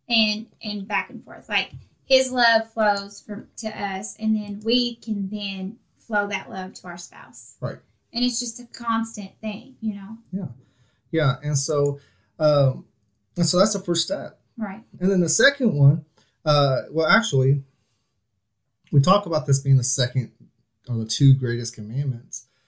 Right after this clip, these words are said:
Speaker 2: Um, but I would dare to say that there's actually a third commandment hidden in there.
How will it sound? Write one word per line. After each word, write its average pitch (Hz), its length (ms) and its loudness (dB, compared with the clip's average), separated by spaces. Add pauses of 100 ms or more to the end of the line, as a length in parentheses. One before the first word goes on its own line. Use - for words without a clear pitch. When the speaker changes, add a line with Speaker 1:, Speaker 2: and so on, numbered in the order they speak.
(320)
Speaker 2:
Um, 120 340 -2
but 117 220 -4
I 139 140 0
would 139 260 4
dare 123 180 -4
to 120 80 -8
say 123 220 -4
that 120 160 -14
there's 120 300 -8
actually 135 380 -2
a 110 60 -6
third 127 300 -6
commandment 123 880 -2 (240)
hidden 156 360 2
in 135 240 2
there. 107 280 -8